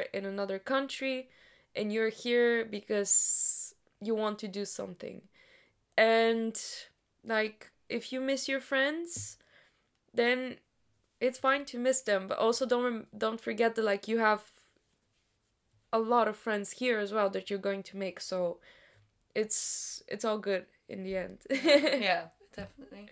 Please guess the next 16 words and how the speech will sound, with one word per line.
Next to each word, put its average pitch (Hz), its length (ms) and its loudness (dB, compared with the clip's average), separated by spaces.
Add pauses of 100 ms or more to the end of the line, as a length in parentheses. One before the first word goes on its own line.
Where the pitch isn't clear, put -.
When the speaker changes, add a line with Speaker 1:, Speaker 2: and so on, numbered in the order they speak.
(120)
Speaker 2:
I 214 100 -14
think 226 180 -16
I 190 80 -8
agree 180 320 -14
with 208 140 -20
that. 180 260 -18
Speaker 1:
Yeah. 202 320 -2 (360)
Speaker 2:
A 226 40 -16
hundred 196 120 -6
Speaker 1:
Once, 320 260 0
Speaker 2:
percent. - 260 -10
Speaker 1:
once 285 220 0
you 302 60 -2
get 269 240 4
settled 226 400 0
in, 185 380 -2